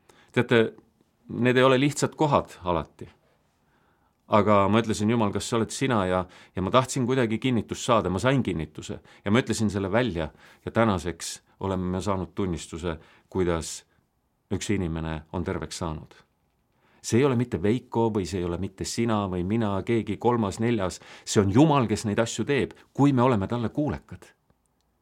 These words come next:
Ja sellepärast ma tahan sulle, sõber, ütelda, tee seda, mida Jumal sulle räägib.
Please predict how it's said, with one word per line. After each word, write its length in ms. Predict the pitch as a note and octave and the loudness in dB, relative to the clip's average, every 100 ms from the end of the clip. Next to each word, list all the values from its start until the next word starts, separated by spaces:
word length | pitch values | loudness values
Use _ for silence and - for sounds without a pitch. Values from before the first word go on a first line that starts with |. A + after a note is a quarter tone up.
| _ - | _ -10
Ja 60 | |
sellepärast 440 | F2 A#2+ A2+ G#2 - | -2 0 0 -2 -4
ma 100 | G2+ | -2
tahan 180 | A#2 G#2 | -2 -2
sulle, 140 | F2+ | -4
sõber, 320 | F#2+ A#2 A2 | -4 0 0
ütelda, 380 | A#2+ F#2 D#2+ D#2+ - - _ _ _ _ _ | -2 -4 -4 -6 -8 -20 _ _ _ _ _
tee 160 | D3 D#3+ | 6 6
seda, 240 | D3+ C3 | 6 2
mida 180 | A2 G2+ | 2 2
Jumal 260 | G2+ G2 E2+ | 0 0 -2
sulle 240 | F#2 F2 | -6 -4
räägib. 400 | F#2+ F2 E2 - | -4 -6 -8 -14